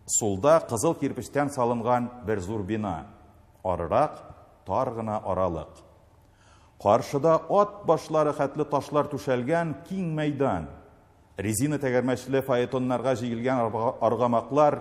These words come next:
тып-тып басып киләләр. Берсеннән берсе сылу, һавалы. Кайсы җирән, кайсы алмачуар, кайсы күмер кара, кайсы сөттәй ак.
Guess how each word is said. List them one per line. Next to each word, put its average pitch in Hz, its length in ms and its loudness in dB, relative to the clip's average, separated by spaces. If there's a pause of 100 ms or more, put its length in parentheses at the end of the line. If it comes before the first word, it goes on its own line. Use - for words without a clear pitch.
(520)
тып-тып 165 540 0
басып 113 380 0
киләләр. 82 460 -2 (260)
Берсеннән 147 800 -4
берсе 139 340 -4
сылу, 147 720 -2
һавалы. 151 840 2 (480)
Кайсы 139 340 -2
җирән, 107 540 0 (260)
кайсы 139 280 0
алмачуар, 120 840 0 (440)
кайсы 143 320 2
күмер 147 380 0
кара, 127 680 4
кайсы 151 420 -4
сөттәй 107 600 -2
ак. 87 340 -4